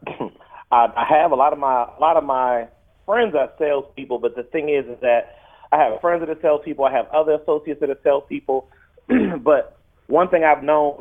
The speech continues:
what I notice about salespeople, they're not always entrepreneurial. They're really good at sales, but they're really risk averse. And when you have people who are risk averse, it's like they're, they're out of the game before you even, you know, you know, before you even get to the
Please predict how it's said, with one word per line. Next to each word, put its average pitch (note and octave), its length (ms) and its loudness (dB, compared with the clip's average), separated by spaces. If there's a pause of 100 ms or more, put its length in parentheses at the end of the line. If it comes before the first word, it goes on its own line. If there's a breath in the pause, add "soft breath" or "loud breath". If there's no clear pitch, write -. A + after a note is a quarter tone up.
what C#3 140 4
I D#3+ 100 6
notice D3+ 300 2
about C3 380 -2
salespeople, E3 840 -2 (420)
they're D#3 200 4
not D3+ 240 -2
always C#3 300 0
entrepreneurial. B2+ 960 -2 (440)
They're C#3+ 160 2
really F3 300 2
good E3 280 4
at B2 260 0
sales, D3 360 4
but C3+ 140 -4
they're C3+ 260 0
really A#2 380 2
risk A2 420 -2
averse. F#2+ 300 -8 (420)
And E3+ 120 2
when C3 80 -2
you E3+ 60 0
have F#3 100 4
people D#3 240 0
who D#3 80 2
are C3+ 120 4
risk D3 280 0
averse, A#2+ 520 2
it's C#3+ 200 -2
like C#3 360 0
they're, C#3 220 2
they're C#3+ 140 2
out D3 160 4
of C3+ 40 -6
the C3+ 60 -10
game C#3+ 380 -2
before C#3 300 0
you C#3 180 -4
even, B2+ 540 -4
you D3 100 0
know, A#2+ 260 4 (840)
you C#3+ 100 -2
know, C3 100 2
before C3+ 300 4
you D3 100 -2
even C3 100 -4
get C#3+ 180 -4
to A#2+ 80 -4
the A2 60 -10